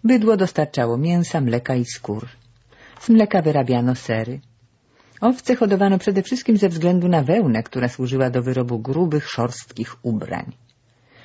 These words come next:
Ale także wykorzystywano ich mięso i mleko.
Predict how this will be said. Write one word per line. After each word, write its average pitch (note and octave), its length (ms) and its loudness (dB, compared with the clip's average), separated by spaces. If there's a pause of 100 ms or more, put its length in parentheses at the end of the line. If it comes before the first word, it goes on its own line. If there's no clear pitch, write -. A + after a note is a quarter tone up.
(120)
Ale A#2+ 200 -2
także G3 340 2
wykorzystywano B2 800 -2
ich D3 280 -4
mięso A2+ 460 -2
i A#3 100 4
mleko. B2 420 -2